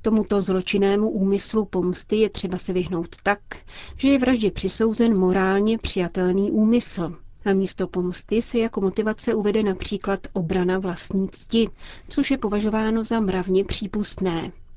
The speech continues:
Podívejme se, jak se tato deviace úmyslu používá v jiném, soudobém případě. Argumentuje se tak, že umělý potrat je zločin.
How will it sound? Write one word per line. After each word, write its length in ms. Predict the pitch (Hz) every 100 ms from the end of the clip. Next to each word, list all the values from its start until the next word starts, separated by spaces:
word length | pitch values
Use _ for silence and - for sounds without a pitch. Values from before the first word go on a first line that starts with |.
| - - -
Podívejme 500 | 190 196 202 208 220
se, 160 | -
jak 140 | 262 262
se 140 | 277
tato 240 | 262 247
deviace 520 | 247 208 214 226 - 240
úmyslu 500 | 208 208 - 233 233
používá 580 | 196 190 180 190 208
v 60 | 196
jiném, 480 | 208 233 180 160 180
soudobém 680 | - 208 208 247 190 170 165
případě. 640 | - 180 - 185 180 175 - - - -
Argumentuje 640 | 214 202 202 185 185 175
se 160 | - 175
tak, 280 | - 220 214
že 180 | 214
umělý 500 | - 185 190 185 196
potrat 500 | 214 180 - 175 -
je 120 | 185 180
zločin. 640 | 190 214 - 190 180 170